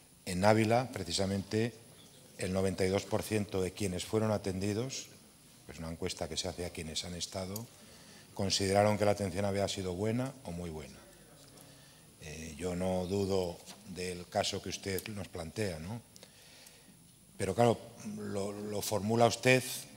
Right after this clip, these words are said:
en términos tan globales y hace algunas afirmaciones que, insisto, no responden a la realidad. En Ávila no se ha reducido ninguna especialidad. Dice usted, "Es que esto el hospi-, el hospital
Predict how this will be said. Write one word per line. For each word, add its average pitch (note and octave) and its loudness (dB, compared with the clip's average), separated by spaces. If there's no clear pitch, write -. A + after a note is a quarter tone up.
en F#2+ -6
términos G#2+ 2
tan G#2 2
globales A#2 4
y G2+ -2
hace G#2+ 2
algunas A2+ 6
afirmaciones A2+ 2
que, G2+ -4
insisto, G2+ -2
no G2 -2
responden G2+ -2
a F2+ -4
la E2+ -4
realidad. E2 -6
En G2 0
Ávila B2 6
no B2 6
se B2 4
ha A2+ 6
reducido F#2+ -2
ninguna F#2 -4
especialidad. F2 -8
Dice G2 -2
usted, G2+ 0
"Es G2 4
que C3 0
esto - 0
el B2 2
hospi-, - -6
el G2 -4
hospital A2+ 0